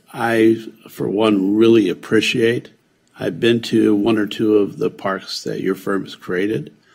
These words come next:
that I know of. Um, but overall, I really appreciate your dedication to the process. And, uh, above all, the, the fact that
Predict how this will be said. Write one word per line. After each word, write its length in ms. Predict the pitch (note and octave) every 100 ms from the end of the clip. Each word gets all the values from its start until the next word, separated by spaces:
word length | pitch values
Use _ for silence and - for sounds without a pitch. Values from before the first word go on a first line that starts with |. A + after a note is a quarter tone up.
| _
that 140 | - F2
I 140 | E2
know 260 | F#2 F2 A2
of. 220 | E3+ - _ - - - _ _ -
Um, 540 | A2 G#2 G2+ G2+ -
but 360 | - A#2 A2 G#2+ - -
overall, 880 | A#2 B2 A#2+ A2+ G#2+ A2+ B2 B2+ - _
I 60 | -
really 580 | G#2+ A#2+ C3 B2 A#2+ G#2+
appreciate 840 | G#2 - G#2+ - A#2 G#2 G#2 - _ _ _
your 220 | - G#2+ G#2
dedication 640 | G2+ G2+ - - - -
to 60 | B2
the 60 |
process. 640 | - G2+ A#2 C3+ D3 - - _ _ _ _ _ _ _
And, 760 | - A2 G#2+ G#2+ G#2 G#2 G#2 - _ -
uh, 380 | - G#2+ A2+ G#2 - - - _
above 380 | - A2 C#3+ A2+
all, 420 | A#2+ A#2+ G#2 - - _ _ _ _ _ _ _ _ _ _ _ _
the, 460 | B2 A#2 G#2+ G#2+ -
the 180 | G#2 G2+
fact 460 | - A2 A2 A2
that 300 | G#2+ G2 -